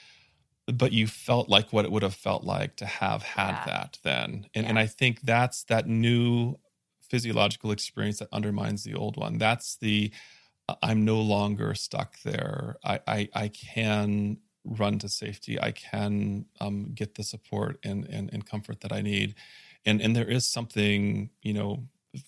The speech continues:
Speaker 1: to me, I, I see it through the lens of the nervous system and the body, um, w-, which can be quite an exper-, uh, a spiritual experience, as it were. Um, it, it, it's, it's, it's,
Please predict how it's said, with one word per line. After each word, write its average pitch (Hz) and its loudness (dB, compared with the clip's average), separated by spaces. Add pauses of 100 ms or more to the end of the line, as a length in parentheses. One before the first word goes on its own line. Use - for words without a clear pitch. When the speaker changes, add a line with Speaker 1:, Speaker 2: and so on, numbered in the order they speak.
(160)
Speaker 1:
to 127 0
me, 113 6
I, 104 4
I 101 2
see - -4
it - -10
through 113 -2
the 107 0
lens 107 2
of 104 -2
the 113 0
nervous 120 2
system 117 -4
and 107 2
the 107 0
body, 117 2 (360)
um, 104 6
w-, - -4
which 120 0
can 110 0 (520)
be 107 -2 (180)
quite 107 2
an 107 2
exper-, - -2
uh, 107 2
a 117 0
spiritual 113 0
experience, 113 0
as 113 -2
it 120 -6
were. 113 2 (380)
Um, 101 4
it, - -6 (1300)
it, 135 2
it's, 113 -2
it's, - -6
it's, - -6